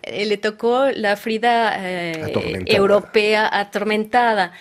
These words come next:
Speaker 1: Entonces, realmente para mí no fue muy complicado porque todo se hizo en, en la dulzura. Es una obra muy dulce, en realidad, porque no hablamos de Frida.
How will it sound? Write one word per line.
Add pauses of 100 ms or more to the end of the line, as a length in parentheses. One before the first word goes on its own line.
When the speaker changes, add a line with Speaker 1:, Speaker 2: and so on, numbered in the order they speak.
(260)
Speaker 1:
Entonces,
realmente
para
mí
no
fue
muy
complicado
porque
todo
se
hizo
en,
en
la
dulzura.
Es
una
obra (220)
muy
dulce,
en
realidad,
porque
no
hablamos
de
Frida.